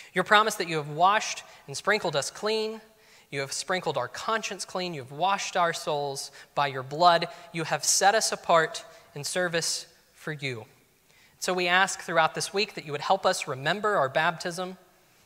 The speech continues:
in moments of difficulty, of temptation, in the face of our own sinfulness,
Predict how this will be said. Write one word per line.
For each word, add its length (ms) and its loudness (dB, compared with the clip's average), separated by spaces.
in 320 -2
moments 440 0
of 120 -14
difficulty, 600 -4
of 120 -10
temptation, 760 -4
in 60 -6
the 80 -2
face 280 0
of 80 0
our 140 6
own 140 -2
sinfulness, 840 -6